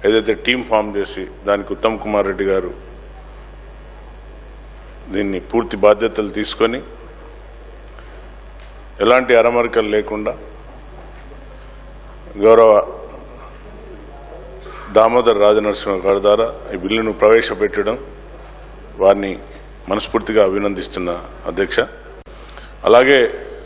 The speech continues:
భారతదేశంలో ఇరవై తొమ్మిది రాష్ట్రాలలో మొదటిసారిగా అంటే సుప్రీంకోర్టు జడ్జిమెంట్ వచ్చాక చేసిన ఘనత కాంగ్రెస్ పార్టీకి,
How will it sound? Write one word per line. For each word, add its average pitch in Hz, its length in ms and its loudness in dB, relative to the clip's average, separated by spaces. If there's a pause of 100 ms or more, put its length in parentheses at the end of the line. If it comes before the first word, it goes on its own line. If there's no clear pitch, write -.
(920)
భారతదేశంలో 123 1000 4 (1000)
ఇరవై 117 200 2
తొమ్మిది 117 340 -2
రాష్ట్రాలలో 110 880 2 (380)
మొదటిసారిగా 117 840 0 (1120)
అంటే 101 400 2 (540)
సుప్రీంకోర్టు 120 600 -2
జడ్జిమెంట్ 107 480 -2
వచ్చాక 120 480 -2 (480)
చేసిన 113 260 0
ఘనత 107 360 -2 (400)
కాంగ్రెస్ 104 440 -2
పార్టీకి, 98 520 0